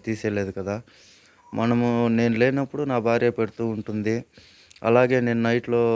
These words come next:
అయితే, ఏ, కొంచెం కొంచెం పెట్టి నేను వీడియో తీస్తాను అంతే ఫ్రెండ్స్. ఎలా అంటే నా భార్య అంతా వేసే ఉంటుంది, దాన్ని ఇంకా నేనేమి మళ్ళీ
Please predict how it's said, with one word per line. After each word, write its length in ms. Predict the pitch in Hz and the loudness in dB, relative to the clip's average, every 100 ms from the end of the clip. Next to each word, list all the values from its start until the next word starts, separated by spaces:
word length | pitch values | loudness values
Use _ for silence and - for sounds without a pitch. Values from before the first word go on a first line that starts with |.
| 113 | 0
అయితే, 260 | 110 107 117 113 113 | -2 -4 -4 -2 0
ఏ, 120 | 110 107 104 - - - 82 107 | 0 -2 -4 -8 -14 -14 -10 -6
కొంచెం 180 | 117 110 117 | -6 -4 -4
కొంచెం 220 | 113 113 110 | -4 -4 -4
పెట్టి 240 | 113 - 120 | -4 -2 0
నేను 140 | 110 104 | 0 0
వీడియో 200 | 110 110 104 | 2 2 0
తీస్తాను 360 | 107 - 104 101 | -4 -6 -6 -4
అంతే 180 | 104 110 98 | -4 -4 -6
ఫ్రెండ్స్. 260 | 104 110 - - - - _ - | -6 -6 -10 -20 -20 -20 _ -2
ఎలా 180 | 117 120 | 2 4
అంటే 140 | 117 120 113 | 2 0 -2
నా 60 | 107 95 | -2 -2
భార్య 240 | 110 113 107 | -2 -2 -2
అంతా 220 | 107 113 113 107 | -4 -4 -2 2
వేసే 280 | 110 107 107 101 | 0 0 -2 -2
ఉంటుంది, 280 | 98 101 113 107 | -6 -4 -4 0
దాన్ని 220 | 107 107 107 | 0 0 -2
ఇంకా 120 | 113 104 | -4 -2
నేనేమి 420 | 101 104 107 104 92 - - - - _ 110 | -2 0 0 -2 -4 -10 -20 -20 -20 _ -2
మళ్ళీ 220 | 113 | 2